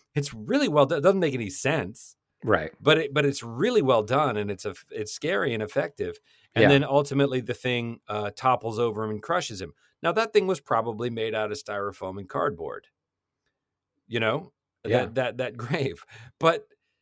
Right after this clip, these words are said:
Speaker 1: because of the whole trope of the comic thing, right? And the practical effects are a little,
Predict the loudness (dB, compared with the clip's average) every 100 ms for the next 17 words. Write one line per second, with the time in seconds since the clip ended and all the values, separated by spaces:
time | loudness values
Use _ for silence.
0 | _ _ _ -10 -8 -8 -8 0 2 2
1 | -2 -4 -4 -2 -4 -4 -4 0 0 0
2 | -4 -4 -10 -6 -6 -4 -4 -6 -10 -10
3 | -10 -12 -18 _ -4 -2 -2 -6 _ _
4 | _ _ -6 -4 -4 -4 -2 -2 -2 -10
5 | -8 -8 -4 -2 -2 -8 -14 -14 -6 -4
6 | -4 -6 -6 0 0 0 -4 -8